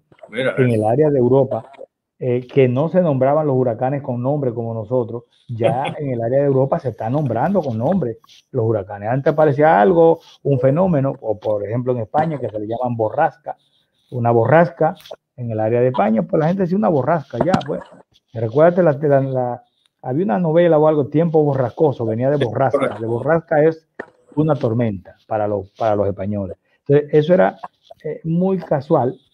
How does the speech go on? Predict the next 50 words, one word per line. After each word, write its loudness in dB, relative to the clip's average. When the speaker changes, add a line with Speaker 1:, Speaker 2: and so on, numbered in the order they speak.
Speaker 2:
que 0
pudiese 2
pasar -4
por -4
allá. -6
Ya -4
no. -4
Ya 0
es -4
algo -2
que -2
está -4
pasando -6
con -8
mucha -4
frecuencia, -4
que -4
algunos 4
de 4
los 0
huracanes -2
que -2
nacen -4
aquí -4
giran 2
hacia 0
allá, 0
porque 2
normalmente 2
el 2
huracán -2
tiende -2
a 0
girar 0
por -8
la -6
fuerza, -4
lo -8
que -6
se -8
llama -2
la -2
fuerza -2
de -2
Coleori, 2
que -8
es -4
una -4
fuerza -4
de, -4